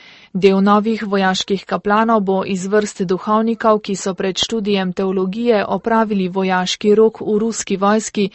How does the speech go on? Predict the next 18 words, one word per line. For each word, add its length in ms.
del 240
pa 140
bo 180
iz 240
vrst 400
mladih 480
duhovnikov, 720
ki 140
so 220
primerni 560
za 160
službo 560
v 220
oboroženih 680
silah. 400
Poveljstvo 600
ruskih 460
oboroženih 760